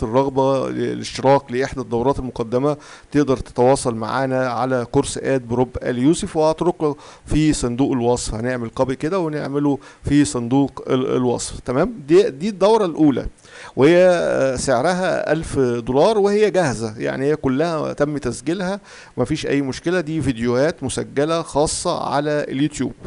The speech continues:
تمام؟ تقدر، آه، تشوفها في أي وقت، مفيش أي مشكلة فيها. ودي ال-، الحقيقة دورة التحليل الرقمي الاحترافي تعبت فيها جدا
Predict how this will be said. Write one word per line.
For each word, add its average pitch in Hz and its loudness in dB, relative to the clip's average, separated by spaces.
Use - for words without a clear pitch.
تمام؟ 147 2
تقدر، 139 2
آه، 127 -2
تشوفها 131 0
في 117 0
أي 139 2
وقت، 139 2
مفيش 127 -2
أي 135 2
مشكلة 127 -2
فيها. 123 -10
ودي 165 6
ال-، 127 -4
الحقيقة 165 0
دورة 147 4
التحليل 135 -4
الرقمي 147 -2
الاحترافي 170 -4
تعبت 139 0
فيها 131 -4
جدا 131 -2